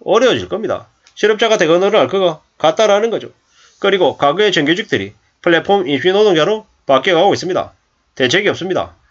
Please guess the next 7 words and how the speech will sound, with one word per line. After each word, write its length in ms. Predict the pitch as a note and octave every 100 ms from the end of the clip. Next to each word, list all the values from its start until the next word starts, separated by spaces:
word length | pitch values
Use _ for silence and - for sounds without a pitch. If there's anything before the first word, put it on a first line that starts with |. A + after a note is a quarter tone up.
| _
식당이나 520 | - A3+ B3 G3 A2+
각종 500 | G#2+ D3 - G#3+ G#3+
이용시설의 640 | C3+ F3+ E3+ D3 F3+ A3+ A#3 _ -
고객 300 | C#3+ F3+ D#3+
응대가 420 | D3 G3+ G#2+ - _ _ _ _ _ -
계산하고는 680 | C3 D3 F#3+ G3+ G#3 A3+ G#3+ _ -
적개원들이 720 | F#3 F#3 A#3 D#3 D#3+ D3 -